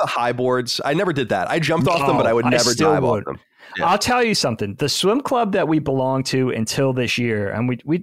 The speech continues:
Speaker 2: we're trying a new one now where Helene grew up. It's, like, a block away from her, you know, where my in-laws live. So the whole thing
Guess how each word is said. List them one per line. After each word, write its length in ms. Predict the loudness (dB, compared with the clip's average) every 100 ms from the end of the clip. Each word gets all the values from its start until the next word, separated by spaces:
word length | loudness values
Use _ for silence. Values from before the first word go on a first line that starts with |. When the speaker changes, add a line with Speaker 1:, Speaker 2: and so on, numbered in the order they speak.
| -2
Speaker 2:
we're 120 | -2
trying 280 | 0 0 0
a 40 | 0
new 160 | 2
one 160 | 2 2
now 280 | 2 0 0
where 260 | 0 0
Helene 320 | 0 0 0
grew 220 | 0 0 -2
up. 100 | -4
It's, 120 | -6
like, 100 | -6
a 60 |
block 440 | -4 -2 -2 -4 -10 -10
away 300 | -4 -2 -2
from 260 | -4 -6 -6
her, 380 | -4 -4 -4 -6
you 100 | -4 -2
know, 80 |
where 140 | -2 -4
my 120 | -4
in-laws 400 | -2 -2 -4 -6
live. 180 | -8 -6
So 100 | -2
the 120 | -2
whole 180 | 0 -2 0
thing 320 | -2 -2